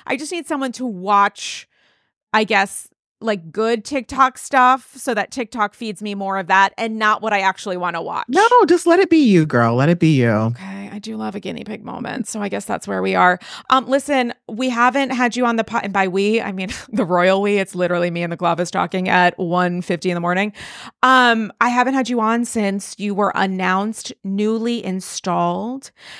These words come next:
Speaker 1: as the host of Reality Checked. What day are you, is it, it's by
Speaker 2: It's
Speaker 1: structured
Speaker 2: by
Speaker 1: by the day,
Speaker 2: days.
Speaker 1: right?
Speaker 2: So my days are always Monday, and then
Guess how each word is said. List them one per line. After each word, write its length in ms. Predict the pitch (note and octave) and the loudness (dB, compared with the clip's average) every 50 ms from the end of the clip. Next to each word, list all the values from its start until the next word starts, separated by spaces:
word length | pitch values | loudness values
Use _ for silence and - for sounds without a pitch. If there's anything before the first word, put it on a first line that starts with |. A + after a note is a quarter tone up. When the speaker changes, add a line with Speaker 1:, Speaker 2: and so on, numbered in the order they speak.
| - - - | -10 -2 0
Speaker 1:
as 360 | G3 F#3+ F#3+ F#3+ F3+ F3+ - - - | 4 4 4 4 2 0 -6 -8 -4
the 200 | F3+ G3+ G3 G3 | -2 -2 0 0
host 340 | G3+ G3 F#3+ F#3 - - | 0 0 -2 -2 -4 -4
of 140 | G3 E3+ E3+ | -6 -4 -4
Reality 480 | F3+ F3 E3+ E3 E3 F3 F#3 F#3 G#3+ G#3+ | -2 0 0 2 2 0 0 -2 -2 -4
Checked. 480 | - - A#3+ G#3+ A3+ B3 - - - | -4 -2 0 0 0 -2 -2 -6 -8
What 420 | A3 G3+ A3+ C4 D#4+ D#4+ - A3 G3 | -4 -2 0 0 0 0 -4 -6 -2
day 420 | A3+ A#3 A3 A3+ A3+ A3 A3 G3+ - | 0 2 4 4 4 4 2 2 0
are 100 | F#3+ F#3+ | 0 -2
you, 720 | G3 F#3+ F3+ F3 G3 G3+ G3+ G3+ G3+ G3+ G3+ G#3 G#3 - - - | -2 -2 -4 -4 -4 -2 0 0 0 0 0 -2 -2 -4 -4 0
is 160 | A3+ A3+ A3+ | 0 0 2
it, 80 | A#3+ - | 0 0
it's 160 | A3+ A3+ - | 0 -2 -4
by 760 | F3+ E3 - G#3 A3 A3+ A#3+ B3 B3 B3 B3 B3+ B3 B3+ B3 - _ _ _ _ _ _ _ _ _ | -2 0 2 4 6 6 6 6 4 4 2 2 0 -2 -4 -8 _ _ _ _ _ _ _ _ _
Speaker 2:
It's 100 | - - | -14 -6
Speaker 1:
structured 240 | - G3+ A3 - - | -2 -2 0 2 2
Speaker 2:
by 180 | A#3 A#3 A#3+ | 4 4 4
Speaker 1:
by 60 | A3 | 4
the 80 | G#3+ A#3 | 4 4
day, 240 | G#3 G3+ F#3 D#3+ C#3+ C3+ | 4 4 4 4 2 2
Speaker 2:
days. 60 | B2+ | 0
Speaker 1:
right? 260 | A#2+ F3+ F3+ G#3 A3 | 0 -2 -4 -8 -6
Speaker 2:
So 160 | - F#3+ F3+ F3+ | -2 0 0 2
my 220 | F#3 F3+ F3+ G3 G#3 | 2 2 2 2 2
days 380 | G3+ A3+ G3+ G3+ G3 F#3+ F#3 | 2 2 2 4 4 2 2
are 120 | G3+ F#3+ - - | 2 0 2 4
always 400 | D3+ D#3+ D#3+ F3 F3+ G3+ F#3 F3 | 4 4 4 4 2 0 0 0
Monday, 840 | E3+ E3+ D#3 D#3+ E3+ F3 F3 E3+ E3+ E3+ E3 E3 E3 E3+ E3+ E3+ - | 0 2 2 2 2 2 2 2 2 2 2 2 2 0 0 0 -2
and 260 | D3 D#3+ E3 E3 D#3+ | -2 -2 0 0 0
then 360 | D#3 D#3 D#3 D#3 D#3 D3+ - | 0 0 0 -2 -2 -4 -8